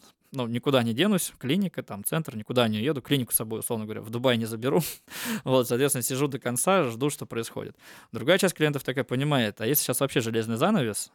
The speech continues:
то у меня есть последняя возможность, э, реализовать и купить что-то высокотехнологичное". Соответственно, на этом моменте плюс еще в росте курса. Если у кого было в планах в ближайшие, там, полгода-год покупать, они бежали и покупали.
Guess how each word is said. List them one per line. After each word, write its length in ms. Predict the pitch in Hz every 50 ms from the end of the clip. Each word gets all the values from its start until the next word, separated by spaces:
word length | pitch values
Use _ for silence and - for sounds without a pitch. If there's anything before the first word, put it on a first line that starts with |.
| _ _ _ _ _
то 120 | - 120 117
у 20 |
меня 160 | 117 131 143 139
есть 140 | 120 -
последняя 420 | - 139 - - 165 147 120 113 107
возможность, 720 | 110 107 113 143 165 180 160 127 104 98 - - - - -
э, 420 | 110 107 107 104 104 104 104 104 107
реализовать 560 | 110 117 113 110 110 117 117 143 165 165 -
и 40 | 113
купить 400 | - - 104 - - 147 151 147
что-то 300 | - - - 123 - 113
высокотехнологичное". 840 | 107 - - _ - - 117 117 113 107 110 - - - - - _ _ _ _ _ _ - - - _ _
Соответственно, 720 | - - 104 139 175 - - 143 127 123 120 113 107 - - -
на 180 | 123 123 131
этом 220 | 131 123 - 113 113
моменте 340 | 117 117 123 123 113 -
плюс 200 | - 131 131 120
еще 220 | - - 113 110 113
в 140 | - 117 117
росте 260 | 120 117 - - 120
курса. 400 | - 196 220 220 - - 147 147 _ - - - - - - _ -
Если 300 | 139 151 135 - 127 101
у 280 | 76 80 58 90 123
кого 360 | - - 123 123 120 113 107
было 520 | 101 - - 107 113 110 120 120 110 101 92
в 160 | - - -
планах 360 | - 131 123 123 110 104 95 -
в 140 | _ -
ближайшие, 340 | 120 113 113 117 107 - -
там, 120 | - 107 101
полгода-год 540 | - 120 117 120 123 113 113 110 117 107 -
покупать, 440 | - - - - - 185 190 - 117
они 100 | 113 110
бежали 280 | - 113 139 139 127
и 20 | -
покупали. 500 | - - - 101 - 107 95 - -